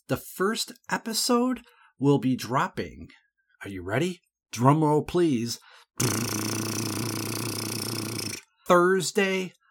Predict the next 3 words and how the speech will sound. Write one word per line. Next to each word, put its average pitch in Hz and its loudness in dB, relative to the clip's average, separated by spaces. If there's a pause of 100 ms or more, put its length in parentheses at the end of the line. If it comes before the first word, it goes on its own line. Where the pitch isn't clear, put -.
(460)
August 156 6 (240)
the 117 -2
twenty-fourth. 123 -2